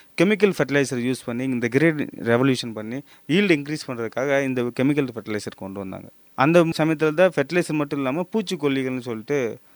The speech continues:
உரங்கள் மற்றும் பூச்சிக்கொல்லிகள் கொண்டு வந்தாங்க, ரசாயனம் கலந்த. So, அதோட மாற்றங்கள்னால சாயில், அதாவது மண்ணுக்குள்ள இருக்கக்கூடிய சில சில உயிரினங்களும் இறந்து போய்கிட்டு இருக்குது. அதோட fertility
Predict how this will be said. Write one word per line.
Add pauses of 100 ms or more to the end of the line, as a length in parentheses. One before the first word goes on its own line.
(280)
உரங்கள்
மற்றும்
பூச்சிக்கொல்லிகள்
கொண்டு
வந்தாங்க,
ரசாயனம் (320)
கலந்த. (260)
So,
அதோட
மாற்றங்கள்னால (160)
சாயில்,
அதாவது
மண்ணுக்குள்ள
இருக்கக்கூடிய (260)
சில
சில
உயிரினங்களும்
இறந்து
போய்கிட்டு
இருக்குது. (480)
அதோட
fertility